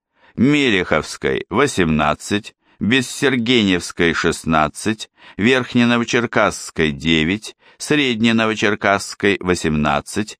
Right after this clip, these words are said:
Нижненовочеркасской четырнадцать, Старочеркасской двадцать семь, Татарской двое – Алекай Расламбеков и Джахья Рамазанов, Грушевской десять, Кривянской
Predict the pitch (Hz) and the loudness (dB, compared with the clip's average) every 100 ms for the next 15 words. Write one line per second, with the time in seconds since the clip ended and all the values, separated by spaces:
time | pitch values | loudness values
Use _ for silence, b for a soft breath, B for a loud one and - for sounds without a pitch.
0 | B B 104 127 139 117 107 120 117 117 | B B 0 2 4 2 0 2 2 0
1 | 113 110 113 110 107 - 107 104 _ - | 0 0 2 0 0 -2 -2 -2 _ -4
2 | 90 - 78 76 85 - 113 - b - | -4 0 0 0 -2 -2 -4 -4 b -16
3 | - - 95 98 98 104 92 92 85 82 | -8 0 2 2 2 0 0 2 0 -2
4 | - 90 87 - - 85 85 - 117 110 | -4 0 0 -2 -2 2 2 0 -4 -4
5 | - 65 - _ _ _ _ _ 156 185 | -4 -6 -6 _ _ _ _ _ -2 0
6 | - 82 82 - - 113 110 90 87 82 | 2 2 0 -2 0 0 0 0 2 4
7 | 80 85 - _ _ _ _ - 101 101 | 2 -2 -6 _ _ _ _ -2 2 2
8 | 92 110 101 87 92 87 85 85 82 123 | 0 2 2 2 2 0 2 2 2 0
9 | 127 85 80 - _ - 95 85 95 - | 2 0 -2 -8 _ -2 0 2 0 0
10 | 95 98 90 90 87 80 73 60 50 - | 0 2 2 2 0 0 -2 -2 -4 -10
11 | _ _ _ B B - 131 156 143 123 | _ _ _ B B 0 2 4 2 0
12 | - - 95 76 82 80 - 104 - b | -2 0 0 2 2 2 0 -6 -8 b
13 | b b b 117 127 123 120 120 - 95 | b b b 0 2 2 0 -2 -2 2
14 | 92 82 | 2 0